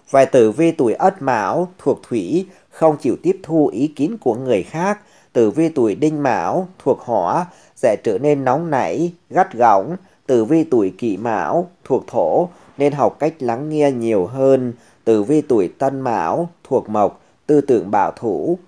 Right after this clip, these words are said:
đang kìm hãm sự phát triển của bạn. Tử vi tuổi Quý Mão thuộc Kim, dễ gây mất lòng người khác. Và đánh giá của bạn tuổi Mão trong ngày thứ tư này, sự nghiệp ba sao,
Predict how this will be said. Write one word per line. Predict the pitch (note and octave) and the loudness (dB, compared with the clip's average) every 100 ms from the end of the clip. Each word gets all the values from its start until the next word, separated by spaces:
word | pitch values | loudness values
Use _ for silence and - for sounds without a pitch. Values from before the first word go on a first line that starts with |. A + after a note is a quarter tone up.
| - | -4
đang | C3+ C3 | -4 -4
kìm | A#2+ F#2 | -6 -8
hãm | G#2+ F2 | -10 -12
sự | - B2 G2+ | -8 -6 -6
phát | - D#3 F3 | -8 -10 -10
triển | - G2+ - - | -8 -8 -10 -8
của | G2+ | -8
bạn. | F2+ A#2+ A2 D2+ _ _ _ - | -4 -2 -4 -6 _ _ _ 0
Tử | A#2 G#2 | 2 2
vi | C#3 | -2
tuổi | D3 B2 D#2+ - | -2 -2 -4 -6
Quý | G2+ | -6
Mão | C#3+ D3+ A2+ F2+ B2+ F3+ _ _ | -4 -4 -4 -4 -4 -6 _ _
thuộc | C3 - - | 0 0 -2
Kim, | C#3 C3+ C3 A#2 - _ _ | 0 0 -2 -8 -16 _ _
dễ | A#2 G#2+ A2+ | 0 2 2
gây | C3+ | 2
mất | B2 F3 F3+ | 2 0 -2
lòng | B2+ A#2+ G2+ F2 F#2 | 0 2 2 -2 -2
người | F#2 | -2
khác. | D#2+ - D#3+ F#3+ F#3+ _ _ _ _ _ _ _ _ _ _ _ _ _ _ _ _ _ _ _ _ - | -4 -6 -4 -4 -8 _ _ _ _ _ _ _ _ _ _ _ _ _ _ _ _ _ _ _ _ -2
Và | C3 | 0
đánh | B2+ D#3 | 0 -2
giá | C#3 F3 | 0 2
của | D#3 | 2
bạn | A#2+ A2 | 0 -2
tuổi | A#2 | -4
Mão | G#2 A2 G2 | -4 -4 -2
trong | D#3 D3+ | -2 -2
ngày | C#3 | -2
thứ | C3 | -4
tư | C#3 D#3 D3 | -2 2 2
này, | B2+ A2 F2 D#2+ - _ | 2 2 0 -4 -12 _
sự | - A#2 | -6 -4
nghiệp | F2+ G2 F#2+ - _ _ | -2 -2 -2 -4 _ _
ba | A#2+ B2+ B2 | -4 -2 -2
sao, | - B2+ B2 A#2 | -4 -2 0 0